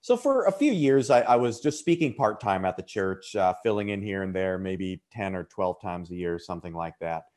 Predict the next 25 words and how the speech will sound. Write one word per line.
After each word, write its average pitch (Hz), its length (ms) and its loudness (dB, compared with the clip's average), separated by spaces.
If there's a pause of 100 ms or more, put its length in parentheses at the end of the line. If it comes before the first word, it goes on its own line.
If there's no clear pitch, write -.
(420)
Uh, 85 300 -2
Vancouver, 143 880 2
uh, 107 220 4
ended 135 260 0
up, 123 280 2
uh, 107 160 0
being 131 260 -4
in 113 80 -2
a - 20 -6
position 123 480 -4
where 110 160 4
they 113 200 4
were 104 180 0
looking 156 360 0
for 214 200 2
a 214 60 0
pastor, 214 640 0 (380)
uh, 110 420 2
a 117 60 0
few 139 200 -2
years 135 340 -2
back, 117 360 0 (100)
and, 104 400 -6 (120)
uh, 80 360 -8
I, 98 80 -6